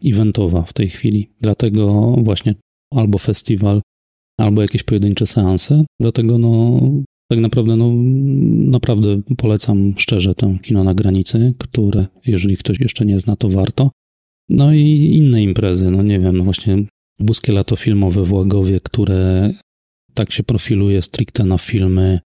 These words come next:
środkowoeuropejskie, zawsze pokazuje kilka filmów słowackich, w tym roku też tak było.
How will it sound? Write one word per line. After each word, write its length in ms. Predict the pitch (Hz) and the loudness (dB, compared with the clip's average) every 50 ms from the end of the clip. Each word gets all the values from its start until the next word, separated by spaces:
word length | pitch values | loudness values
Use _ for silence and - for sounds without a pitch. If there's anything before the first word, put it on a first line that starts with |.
| _ _ _ _ _ _ _ - | _ _ _ _ _ _ _ -6
środkowoeuropejskie, 1040 | - - - - 104 92 95 95 92 95 92 - 110 101 90 - - - - 104 | -6 -6 -4 -2 -2 0 0 0 0 0 0 0 0 0 -2 -2 -6 -6 -4 -2
zawsze 240 | 90 95 - - - | -2 0 -2 -2 -4
pokazuje 840 | - - - - 101 95 95 95 92 92 90 90 90 90 90 92 95 - - _ _ _ _ _ _ _ - | -4 -4 -4 -2 -2 -2 0 0 0 0 0 0 0 2 2 0 0 -2 -4 _ _ _ _ _ _ _ -4
kilka 480 | - 101 - - 113 104 95 95 95 | -4 -4 -2 -2 0 0 2 2 0
filmów 380 | - - - 101 98 95 - - | 0 -2 -2 0 0 0 -2 -2
słowackich, 540 | - 117 98 95 98 - - - 120 107 - | -2 -2 0 0 0 -2 -2 -4 -4 -6 -2
w 40 | |
tym 120 | - 113 101 | -2 -2 -2
roku 220 | 104 92 - - | -2 -2 -4 -6
też 180 | - 120 113 - | -6 -4 -4 -2
tak 140 | - 107 92 | -2 -2 0
było. 400 | 101 98 101 101 104 110 120 | 0 0 2 2 0 0 -2